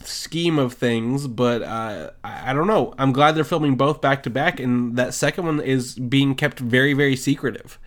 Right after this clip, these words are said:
uh, which, which kinda, you know, i-, is happy for me. Another image I just added here, and you're probably taking a look at right now, is, uh, uh, Sean Gunn, the brother of James Gunn,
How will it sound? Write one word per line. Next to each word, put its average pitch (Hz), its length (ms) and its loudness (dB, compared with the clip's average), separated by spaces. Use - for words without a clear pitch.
uh, 107 420 -2
which, 120 480 -6
which 123 240 -6
kinda, 131 480 -2
you 127 160 -2
know, 110 220 -2
i-, - 40 -14
is 117 300 -10
happy 127 280 -6
for 120 140 -6
me. 131 340 -2
Another 226 360 4
image 202 340 2
I 156 140 2
just 139 240 -2
added 127 380 -2
here, 131 260 -2
and 120 180 -4
you're 117 80 -4
probably 113 300 -2
taking 113 280 -6
a 110 40 -8
look 110 140 -8
at 107 120 -8
right 110 180 -8
now, 165 300 -2
is, 117 360 -4
uh, 110 280 -6
uh, 123 180 0
Sean 190 720 2
Gunn, 123 300 4
the 123 60 2
brother 139 260 2
of 127 60 0
James 139 300 0
Gunn, 113 340 -2